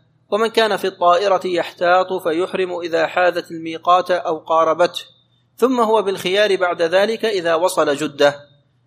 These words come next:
إما أن يذهب إلى مكة وينهي عمرته ثم يرجع إلى أصحابه وأصدقائه، أو يذهب إلى أصدقائه وهو محرم ثم يذهب إلى مكة، ولا يجوز له تجاوز الميقات إلا وهو محرم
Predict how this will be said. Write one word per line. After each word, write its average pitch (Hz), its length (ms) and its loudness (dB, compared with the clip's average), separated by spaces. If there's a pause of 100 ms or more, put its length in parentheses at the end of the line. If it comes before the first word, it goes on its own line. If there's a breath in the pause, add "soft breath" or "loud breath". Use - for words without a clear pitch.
(100)
إما 247 240 2
أن 226 80 0
يذهب 202 320 0
إلى 165 280 0
مكة 180 460 -2
وينهي 170 440 -2
عمرته 156 540 2 (480)
ثم 196 240 -4
يرجع 170 520 0
إلى 165 220 0
أصحابه 208 760 0
وأصدقائه، 151 840 -2 (440)
أو 151 120 2
يذهب 175 380 2
إلى 160 200 -2
أصدقائه 170 920 0
وهو 170 320 0
محرم 214 460 -2 (420)
ثم 175 320 -4
يذهب 175 540 0
إلى 151 300 2
مكة، 143 500 0 (380)
ولا 180 220 4
يجوز 226 400 -2
له 220 320 -4
تجاوز 196 540 -4
الميقات 190 600 -4
إلا 220 580 -6
وهو 165 320 -6
محرم 170 440 -8